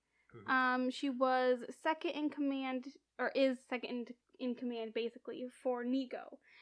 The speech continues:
Speaker 2: Um, and she, Elizabeth Faith Ludlow, is known for, obviously, Another Life. She's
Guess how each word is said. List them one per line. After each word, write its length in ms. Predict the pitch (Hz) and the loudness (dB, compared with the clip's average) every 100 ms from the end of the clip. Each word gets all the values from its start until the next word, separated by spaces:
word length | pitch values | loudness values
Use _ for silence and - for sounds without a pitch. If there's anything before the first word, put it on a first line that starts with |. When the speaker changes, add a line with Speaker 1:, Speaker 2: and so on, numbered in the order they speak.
| - - - | -20 -18 2
Speaker 2:
Um, 480 | 254 240 240 233 247 _ _ _ _ _ _ _ _ _ 277 | 4 4 2 -2 -8 _ _ _ _ _ _ _ _ _ 2
and 440 | 269 262 254 247 - _ - | 2 4 2 0 -2 _ -18
she, 1000 | 247 - 302 302 302 294 302 294 294 294 - | -14 -4 2 2 4 4 4 2 2 0 2
Elizabeth 460 | 285 294 277 294 | 4 4 2 2
Faith 220 | - 269 - | 2 0 4
Ludlow, 560 | 320 294 330 339 330 330 | 6 8 10 12 10 6
is 200 | - 254 | 2 4
known 400 | 262 269 262 269 | 4 4 2 0
for, 500 | - 247 240 240 - | 0 -2 0 0 0
obviously, 360 | 226 240 247 | 0 -2 -4
Another 220 | 233 233 233 | -4 -4 -4
Life. 600 | 254 294 294 294 - - - - _ | 2 4 4 2 -4 -16 -20 -20 _
She's 420 | - 277 262 233 | -2 2 2 0